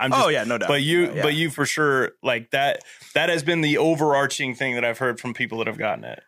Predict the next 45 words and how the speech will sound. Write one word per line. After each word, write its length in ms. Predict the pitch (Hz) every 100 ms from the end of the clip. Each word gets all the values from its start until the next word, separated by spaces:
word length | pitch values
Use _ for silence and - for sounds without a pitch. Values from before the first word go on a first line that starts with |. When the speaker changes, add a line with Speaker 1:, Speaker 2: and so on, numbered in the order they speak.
| -
Speaker 2:
Yeah. 260 | 131 120
Speaker 1:
It's, 100 | 120
like, 180 | 127 113
sense 220 | - 117
of 80 | 120
taste. 400 | - 117 - -
Speaker 2:
Yeah, 300 | 135 147 113 -
it 80 |
was, 200 | 135 147 -
it 60 |
was 100 | 135
kinda 180 | 135 147
funny. 180 | 131 127
Like, 220 | 113 107 -
I 340 | 127 131 123 - _ _ _ _ - -
wasn't 340 | 131 139 151
able 200 | 131 131
to 80 | 120
taste 260 | - 110 -
anything 220 | 98 98
for, 80 | 92
like, 100 | 92
four 260 | - 107 104
days 220 | 92 104
before 280 | 95 - 98
I 80 | 98
got 200 | 95 92
tested. 380 | 92 - 85 80 -
And 120 | 117
every 240 | 117 120 131
single 260 | 139 120 113
time, 380 | 117 107 113 120 - _ _ _ _ _ 104
um, 400 | 104 101 71 - _ -
<laughs> 200 | - -
I 100 | 127
mentioned 320 | 117 113 135
it 100 | 127
to 80 | 135
somebody, 400 | 135 131 131 131
<laughs> 20 |
they 80 | 123 -
were 60 |
just 160 | 151 135
like, 220 | 120 - -
"Oh, 200 | 120